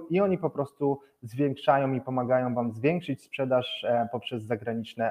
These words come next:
marketplace'y. Także ja się bardzo cieszę, że to właśnie Krzysztof z nami jest i będzie nam o tym opowiadał. E, po pierwsze dlatego, że ma ogromną wiedzę i doświadczenie w tym zakresie. Po drugie,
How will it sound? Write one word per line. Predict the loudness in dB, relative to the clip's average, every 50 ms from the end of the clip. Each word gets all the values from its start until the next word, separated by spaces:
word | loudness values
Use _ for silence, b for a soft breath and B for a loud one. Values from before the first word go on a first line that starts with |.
| -2 -2 0
marketplace'y. | 0 0 2 0 -2 -4 2 6 6 6 6 4 0 -6 -14 -6
Także | -4 -4 0 2 6 10
ja | 12 12 12 12
się | 8 4 4
bardzo | 6 6 4 4 2 -4 -6
cieszę, | -2 2 2 2 4 8 8 8 8 8 B B B B B B _ _
że | -6 -6 -4
to | -2 0 2
właśnie | 4 2 2 2 0 -2 -2 -2
Krzysztof | 0 2 2 2 2 0 -2 -2 0
z | 0
nami | 0 0 2 2 4
jest | 4 4 4 2 0 -2
i | -2 -2 -2 -4 b b b b b b _ 0
będzie | 4 4 6 6 6 4 4
nam | 4 4 2 2 0 0
o | 0 0
tym | 0 0 -2 -2 0
opowiadał. | -2 0 2 2 4 6 6 6 8 10 12 12 10 10 B B B B B B B _ -2
E, | 0 2 4 6 8 8 8 10 10 8 8 6 4 0
po | 0 0
pierwsze | 0 4 8 8 8 8 6 4 4 4 4
dlatego, | 4 4 4 4 4 6 4 2 4 4 2 2
że | 4 2 2
ma | 2 2 2 0 2 2
ogromną | 0 2 4 4 6 6 6 6 6 4 4 2 2 2 0 -2 -6 -6
wiedzę | -4 -2 0 0 0 0 0 0
i | 0
doświadczenie | -2 -6 -8 -10 -12 -10 -8 -8 -6 -4 -2 0 0 2 0 0 0 -2
w | 0 0 2 0 0 -2
tym | -4 -6 -4 -2
zakresie. | -4 -4 -4 -4 -6 -6 0 4 4 4 4 4 0 -10 -20 _ -12 -4
Po | -2 0
drugie, | 2 4 4 4 6 8 8 8 8 8